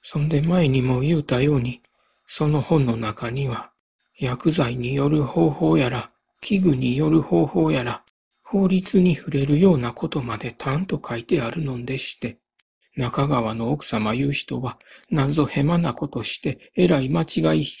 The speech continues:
起こして、素人の手で収まりつかんようなったんで、病院担ぎ込まれたん違うやろかと、想像されるのんです。それに私は、光子さんから手紙が来てもきっと私に見せたらいかん。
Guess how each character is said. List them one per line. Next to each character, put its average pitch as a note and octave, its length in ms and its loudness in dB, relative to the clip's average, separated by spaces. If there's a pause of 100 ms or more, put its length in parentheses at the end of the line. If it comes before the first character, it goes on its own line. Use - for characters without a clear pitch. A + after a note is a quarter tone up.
(120)
起 E3 160 6
こ A#2+ 180 -6
し - 180 -8
て、 - 180 -6 (520)
素 D3 320 0
人 D3 140 0
の F3 120 2
手 C3+ 240 2
で C#3 120 4 (100)
収 F#3 160 0
ま E3+ 160 2
り E3+ 120 0
つ - 140 -12
か D#3 160 0
ん C#3 80 0
よ D#3 160 2
う C3 60 0
な C3 140 -2
っ - 80 -12
た D#3+ 160 -2
ん D3 80 0
で、 B2 180 -4 (360)
病 G3 340 6
院 B2 160 4
担 G3+ 180 -2
ぎ F#3+ 300 -2
込 F#3 160 2
ま F3+ 160 4
れ D3 120 2
た B2+ 160 -6
ん C3 40 -6
違 - 180 -6 (200)
う E3 60 2
や B2+ 120 -2
ろ A#2+ 140 -10
か - 200 -8
と、 - 260 -10 (460)
想 D3 220 -2
像 D3 220 4
さ C#3 220 -2
れ D3 140 4
る D3+ 160 4
の B2 160 0
ん B2 100 -8
で B2 120 -4
す。 - 280 -6 (1120)
そ - 180 -4
れ C#3 120 0
に C3 160 -4
私 A2+ 480 -6
は、 B2 160 -8 (680)
光 - 260 2
子 C3 120 -2
さ - 160 -8
ん A2+ 60 -10
か - 120 -6
ら A#2+ 100 -4
手 E3 160 -2
紙 D#3+ 280 2
が D#3 140 0
来 - 100 -14
て C#3+ 120 -2
も C3 140 0
き - 140 -4
っ F#3+ 60 -4
と D3 120 0
私 B2+ 440 -4
に D#3+ 120 2
見 C3 140 0
せ D#3 160 2
た C3+ 140 -2
ら C3+ 140 -4
い D3+ 120 -4
か E3 140 -2
ん。 C#3+ 100 -8